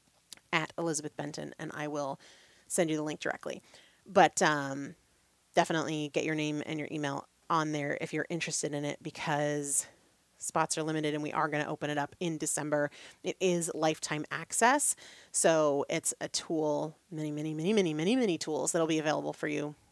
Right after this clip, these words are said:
indefinitely. The winner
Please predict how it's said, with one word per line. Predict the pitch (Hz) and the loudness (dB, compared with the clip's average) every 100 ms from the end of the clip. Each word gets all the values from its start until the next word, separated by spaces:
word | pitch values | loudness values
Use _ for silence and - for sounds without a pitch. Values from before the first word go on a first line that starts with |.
| _ _ _ _ _ _ _ - | _ _ _ _ _ _ _ -6
indefinitely. | 180 151 151 147 - 180 - - - - - - _ | -4 -2 -4 -8 -12 -16 -20 -20 -20 -20 -20 -20 _
The | 196 247 | 8 10
winner | 269 285 330 208 131 | 10 8 6 6 4